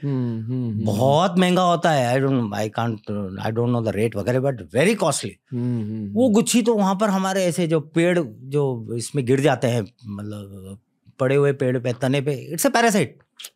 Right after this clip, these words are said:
Speaker 2: it's a parasite। वो भी मशरूम है एक तरह का।
Speaker 1: वो इतनी एक्सपेंसिव क्यों है पर?
Speaker 2: Because इतनी ईजीली मिलती नहीं है।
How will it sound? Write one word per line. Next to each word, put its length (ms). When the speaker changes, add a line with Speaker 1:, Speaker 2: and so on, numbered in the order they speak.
Speaker 2:
it's 100
a 40
parasite। 320
वो 160
भी 60
मशरूम 360
है 60
एक 140
तरह 160
का। 220
Speaker 1:
वो 80
इतनी 220
एक्सपेंसिव 520
क्यों 220
है 60
पर? 120
Speaker 2:
Because 200
इतनी 260
ईजीली 240
मिलती 340
नहीं 200
है। 140